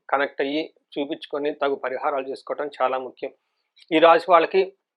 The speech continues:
సహజంగా ఎలాంటి పరిష్కారాలు మేము అవసరం లేదు. ఒక గురువుకు సంబంధించి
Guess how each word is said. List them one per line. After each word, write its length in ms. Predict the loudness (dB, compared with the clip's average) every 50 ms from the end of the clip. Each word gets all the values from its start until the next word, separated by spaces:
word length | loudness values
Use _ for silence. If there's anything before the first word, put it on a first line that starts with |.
| _ _ -20 -20
సహజంగా 800 | -8 4 6 6 6 6 4 4 2 4 6 6 8 8 6 4 2
ఎలాంటి 480 | -2 0 0 0 -2 -4 -4 -6 -6
పరిష్కారాలు 840 | -4 -4 -4 -4 -4 -6 -6 -4 -4 -2 -2 -2 -2 -2 -2 -2 -4 -6
మేము 240 | -6 -6 -4 -2 -4
అవసరం 260 | -4 -4 -6 -4 -4
లేదు. 160 | -2 -2 -2
ఒక 160 | -4 -4 -4
గురువుకు 240 | -4 -4 -4 -4 -6
సంబంధించి 760 | -6 -4 -6 -6 -6 -8 -8 -8 -8 -10 -8 -10 -10 -10 -10